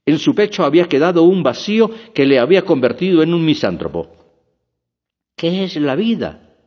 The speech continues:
se preguntaba con frecuencia. "¿Para qué vivimos?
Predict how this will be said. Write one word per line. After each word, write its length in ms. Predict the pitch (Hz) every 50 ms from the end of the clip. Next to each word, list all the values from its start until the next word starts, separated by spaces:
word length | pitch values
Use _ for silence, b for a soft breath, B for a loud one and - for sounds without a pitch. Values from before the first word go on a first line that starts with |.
| _ _ _
se 120 | - - 98
preguntaba 520 | 98 98 87 92 92 82 101 92 85 80
con 140 | 87 87 80
frecuencia. 600 | 90 85 - 104 104 104 95 - - 87 80 - b b b b b b b b _ -
"¿Para 160 | - 160 170
qué 140 | - - 233
vivimos? 720 | 233 233 220 254 254 254 220 208 135 98 - - - _